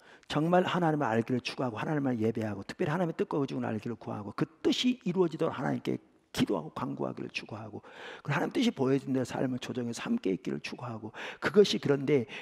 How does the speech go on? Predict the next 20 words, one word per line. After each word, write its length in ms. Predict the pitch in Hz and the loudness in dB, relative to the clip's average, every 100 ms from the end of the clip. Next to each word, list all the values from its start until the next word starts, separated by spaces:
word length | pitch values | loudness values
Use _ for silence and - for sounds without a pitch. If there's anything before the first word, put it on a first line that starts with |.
| - | 0
우리의 220 | 151 202 | 8 8
노력으로만 500 | 135 135 202 233 202 | 8 6 6 6 2
되지 240 | 131 123 127 | 2 2 2
않게 580 | 107 - 120 110 110 - - | -2 -4 -2 -2 -6 -10 -8
지적인 420 | - - 254 220 | -4 0 2 2
지식만 360 | - 165 208 185 | 2 2 2 2
가지고 200 | 160 131 | 0 0
되지 240 | 117 117 | -2 0
않게 360 | 107 - 120 113 | -4 -4 -4 -4
하나님 240 | - 139 | 0 0
앞에 140 | - - | 0 0
간절히 420 | 139 127 131 110 | 0 2 2 0
구하고 340 | - 135 135 | 0 -4 -4
사모하고 380 | - - 160 131 | -4 -4 -2 -4
갈망하고 840 | - - 120 135 104 104 117 104 - - - - - | -2 -2 0 0 -2 -4 -4 -4 -10 -18 -18 -18 -6
주님을 420 | - 135 127 120 - - | 0 2 2 0 -4 -8
추구하는 440 | - - 208 180 | -4 0 2 2
자리에 160 | 165 143 | 2 2
나가지 440 | 123 110 117 117 | 2 0 0 0
않으면 520 | 101 98 120 127 92 | -2 2 4 2 -2